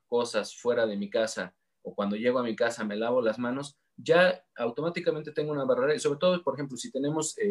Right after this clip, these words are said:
eh, niños pequeños en la casa y les enseñamos esta costumbre de ya jugaste, lávate las manos, vas a comer, lávate las manos, ¿no? Y a veces hay un poquito la resistencia de, pero es que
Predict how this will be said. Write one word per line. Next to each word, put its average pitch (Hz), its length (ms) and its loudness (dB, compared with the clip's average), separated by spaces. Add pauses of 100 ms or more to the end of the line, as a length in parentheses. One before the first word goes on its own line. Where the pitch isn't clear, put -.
(160)
eh, - 400 -8 (480)
niños 135 280 0
pequeños 120 440 2
en 101 80 2
la 95 100 -2
casa 107 400 6
y 101 60 -20
les 101 200 -6
enseñamos 123 580 0 (240)
esta 131 260 4
costumbre 120 400 4
de 113 100 6
ya 143 140 8
jugaste, 165 500 6
lávate 120 340 2
las 101 120 0
manos, 98 300 -6
vas 143 200 2
a 156 60 -2
comer, 143 420 -2 (360)
lávate 120 340 4
las 101 180 0
manos, 95 280 -4
¿no? 127 100 -2
Y 151 80 6
a 135 60 10
veces 151 260 2
hay 151 100 2
un 147 80 -6
poquito 135 360 -2
la 120 140 0
resistencia 113 680 -6
de, 95 200 -10 (400)
pero 147 160 4
es 190 120 2
que 208 420 4